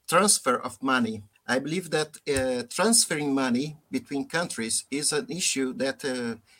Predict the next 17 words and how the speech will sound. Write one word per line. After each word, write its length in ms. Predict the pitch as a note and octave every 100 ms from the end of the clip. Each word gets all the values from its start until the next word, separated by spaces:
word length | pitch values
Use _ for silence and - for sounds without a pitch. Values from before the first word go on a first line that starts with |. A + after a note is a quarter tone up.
| _ _
in 100 | B2+
Cuba, 500 | A#2+ G#3 G3+ D3 C3
in 140 | B2+ B2+
Brazil, 600 | B2 A#2 F3 E3 D#3 C3
in 180 | A#2+
Canada, 500 | - D#3+ D3+ C3 B2
in 240 | B2 B2+ B2+
every, 320 | D3 C#3+ C#3+ A#2+
in 160 | A#2+
India, 420 | C3+ F3+ D#3 D3
Russia, 640 | C3+ D3 D#3 - C#3+ C#3+ C#3
Ukra-, 340 | - - D#3+ - _
Ukraine, 500 | - - D#3 D3+ D3 -
everybody, 460 | C#3+ C#3+ C3+ B2+ - _ _ - -
everybody 400 | D#3+ G3+ D#3+ D3+
needs 280 | D3+ C#3 -
this. 420 | B2 A#2 C#3+